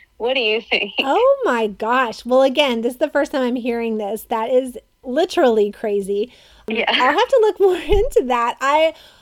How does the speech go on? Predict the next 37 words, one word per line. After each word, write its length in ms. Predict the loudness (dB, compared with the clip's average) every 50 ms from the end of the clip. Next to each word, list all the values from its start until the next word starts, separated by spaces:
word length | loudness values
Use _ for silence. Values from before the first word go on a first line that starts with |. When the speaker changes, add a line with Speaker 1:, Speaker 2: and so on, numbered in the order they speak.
| _ _ -2
Speaker 2:
honestly 760 | 0 0 2 2 2 0 0 2 4 6 6 6 6 4 0 -2
have 400 | -2 0 2 2 2 2 0 -2
no 240 | 0 0 0 2 2
idea. 260 | 2 2 2 0 0 0
And 200 | -2 -2 0 0
especially 440 | 0 0 0 -2 -2 -2 -2 -4
with 100 | -4 -4
J 180 | -2 0 2 4
Lo 160 | 4 2 2
and 160 | 0 -4 -4
Beyonce, 380 | -4 -4 -4 -6 -6 -6 -6 -6
like, 160 | -6 -6 -6
I've 140 | -6 -6 -6
never, 520 | -4 -4 -4 -4 -4 -4 -2 -2 -2 -2 -2 -4
ever 280 | -6 -6 -4 -6 -8
heard 240 | -8 -10 -10 -8 -8
of 160 | -8 -10 -10 -10
that. 240 | -12 -12 -12 -14 _ _ _ -20 -14 -4 0
I 100 | 2 2
Speaker 1:
Mm-hmm. 140 | 2 2 0
Speaker 2:
will 180 | 0 0 2 0 0 2
say 160 | 2 2 4
I 120 | 4 4
have 340 | 2 0 0 0 0 0 0
heard 280 | 2 2 4 4 4 2
that 320 | 0 0 -2 -4 -6 -10 _ _ _ -2
Elon 320 | 0 0 2 0 0 0
Musk 280 | -2 -4 -6 -6 -6 -4
is 140 | -4 -4
an 140 | -4 -6 -8 -4 -2
alien, 500 | 0 2 2 2 2 0 -2 -4 -6 -6
which 160 | -6 -4 -4
I 80 | -4 -4
think 220 | -4 -4 -4 -4
is 120 | -4 -4
really 260 | -6 -6 -6 -6 -8 -8
funny. 420 | -10 -12 -14 -12 -12 -10 -12 -12